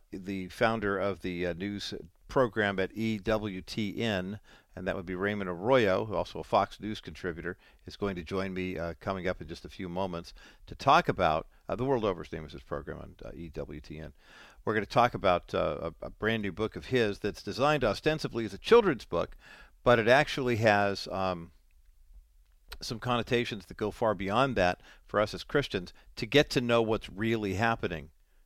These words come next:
with regard to life. Uh, it's called The Wise Men Who, uh, Discovered Christmas, and, uh, it's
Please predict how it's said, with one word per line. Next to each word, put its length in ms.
with 160
regard 300
to 100
life. 380
Uh, 200
it's 160
called 180
The 60
Wise 320
Men 260
Who, 300
uh, 180
Discovered 420
Christmas, 600
and, 220
uh, 240
it's 180